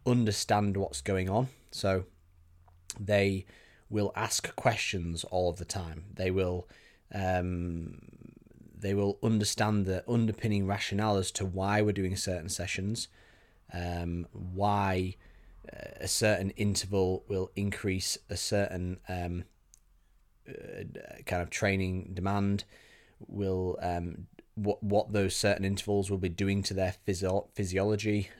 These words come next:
um, and they'll be asking questions in their feedback to, to understand a lot about, about the kind of background to it. And again, it comes down to, you know, the training isn't just, um, isn't just a load of tick boxes. It's not like, "Oh, I've got this session to do today, that's it.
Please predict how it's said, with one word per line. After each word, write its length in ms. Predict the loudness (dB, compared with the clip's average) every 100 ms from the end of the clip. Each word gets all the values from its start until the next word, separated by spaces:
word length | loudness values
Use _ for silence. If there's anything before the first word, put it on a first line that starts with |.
| -14 -8
um, 460 | -6 -4 -4 -6 -8 -20 -20 -20 -4
and 160 | 0
they'll 140 | 4 4
be 60 |
asking 360 | 4 2 0 0
questions 460 | 2 2 2 0 0
in 100 | -2
their 120 | -2
feedback 640 | 0 2 2 -2 -4 -12 -8
to, 580 | -4 0 0 0 0 -2 -6
to 300 | -6 -4 -2 0
understand 600 | 0 0 0 0 2 0
a 40 |
lot 200 | -2 -4
about, 340 | -4 -2 -2 -4
about 320 | -4 -2 -2
the 180 | -4 -6
kind 140 | -6 -4
of 100 | 0
background 520 | 0 0 -4 -4 -4
to 120 | -4
it. 140 | -6 -8 -20 -20 -20 -12 -2
And 120 | 4
again, 200 | 6 6
it 120 | 4
comes 220 | 2 2
down 200 | 2 2
to, 120 | 2 0
you 60 |
know, 120 | -2 -4 -10 _ _ _ _ _ -8
the 120 | -6 2
training 320 | 4 6 4
isn't 220 | 4 0
just, 300 | -2 -2 -2
um, 420 | -2 -2 -4 -10 -14 _ -14
isn't 200 | -8 -6
just 200 | -4 -2
a 20 | 0
load 160 | 0
of 80 | -2
tick 220 | -4 -4
boxes. 360 | -6 -6 -6 -8
It's 120 | -6
not 120 | -6
like, 120 | -4 0
"Oh, 100 | 4
I've 140 | 4
got 160 | 2 -4
this 140 | -2
session 360 | -2 -4 -4 -6
to 100 | -4
do 140 | -6
today, 300 | -6 -8 -8
that's 300 | -6 -8 -4
it. 180 | -6 -6